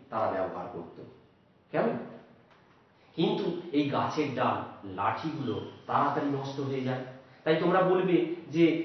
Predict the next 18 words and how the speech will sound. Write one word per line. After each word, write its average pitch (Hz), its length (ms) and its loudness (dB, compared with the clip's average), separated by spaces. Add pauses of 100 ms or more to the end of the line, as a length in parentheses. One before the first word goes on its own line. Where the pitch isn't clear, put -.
এই 147 180 2
লাঠির 147 400 0
বদলে 147 280 0
অন্য 143 200 2
কিছু - 260 -4
ব্যবহার 143 340 -2
করা 147 160 -2
যায় 160 160 -4
না? - 160 -6 (400)
একদম 110 480 -4
তাই। 90 160 -4 (340)
এখন 151 420 -4
কিন্তু 117 440 -4 (420)
দেখবে 131 540 -2 (160)
লাঠির 101 460 -4
বদলে 98 440 -4 (240)
রড, 120 460 6 (840)
হ্যাঁ, 294 200 -2